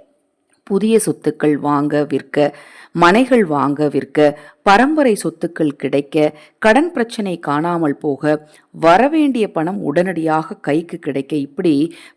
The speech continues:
பணம் சார்ந்த அத்தனை விஷயங்களும் இந்த மூன்று ராசிக்காரர்களுக்கு நிச்சயமான ஒரு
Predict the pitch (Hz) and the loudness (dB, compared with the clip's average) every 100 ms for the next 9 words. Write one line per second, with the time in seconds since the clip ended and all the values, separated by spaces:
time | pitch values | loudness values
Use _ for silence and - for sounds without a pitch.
0 | - 202 262 311 - 269 240 233 185 180 | 0 2 2 0 0 0 0 -2 0 0
1 | 202 - _ _ 349 381 330 202 190 - | -2 -8 _ _ -2 -2 -4 -4 -8 -6
2 | 277 247 180 147 147 220 240 - _ - | -4 -4 -4 -4 -2 -2 -4 -20 _ -8
3 | 185 156 151 214 311 330 220 147 170 214 | -4 -4 -4 -2 -2 -2 -2 -2 -4 -4
4 | 190 156 147 143 147 135 - 156 151 151 | -6 -4 -4 -4 -4 -4 0 2 2 0
5 | - _ 127 123 - 254 254 233 214 214 | -18 _ -6 -6 0 4 6 6 4 4
6 | 339 208 151 | 2 2 0